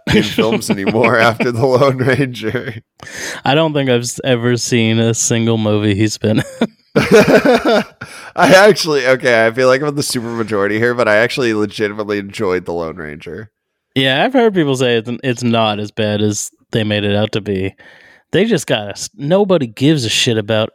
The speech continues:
Speaker 2: early nineteen hundreds cowboys. It's like, stop <laughs> making cowboy movies. No, the future is so much more interesting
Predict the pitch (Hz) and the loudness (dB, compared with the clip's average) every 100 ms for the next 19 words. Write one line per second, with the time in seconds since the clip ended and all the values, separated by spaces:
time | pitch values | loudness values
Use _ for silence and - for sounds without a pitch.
0 | _ - - 143 160 175 147 135 131 135 | _ -12 -2 2 4 4 2 0 -2 0
1 | 135 123 123 113 - 127 123 127 107 104 | 0 0 -2 -4 -6 -4 -2 -4 -6 -6
2 | 101 95 - 135 123 - - - 170 185 | -8 -10 -6 -4 -4 -6 -6 0 2 2
3 | 170 156 170 156 147 147 175 147 127 120 | 0 -4 -2 -4 -2 0 0 0 -2 -2
4 | 107 104 98 147 175 147 - - - 156 | -4 -8 -4 -2 -2 -4 -16 -16 -4 -4
5 | - 196 214 220 196 190 - 196 226 214 | 0 0 2 4 4 2 2 2 2 -2
6 | 208 202 180 190 196 - - 170 | 0 0 0 0 0 -2 -4 -4